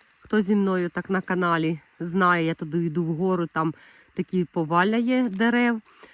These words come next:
І там дуже люблять рости польські гриби. А ось у такій молодій посадочці, бачите, деревцята ростуть так щільно одне біля одного,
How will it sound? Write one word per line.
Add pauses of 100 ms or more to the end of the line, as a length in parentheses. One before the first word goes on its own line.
(140)
І
там
дуже
люблять
рости
польські
гриби.
А
ось
у
такій
молодій
посадочці, (680)
бачите, (540)
деревцята (140)
ростуть
так
щільно
одне
біля
одного,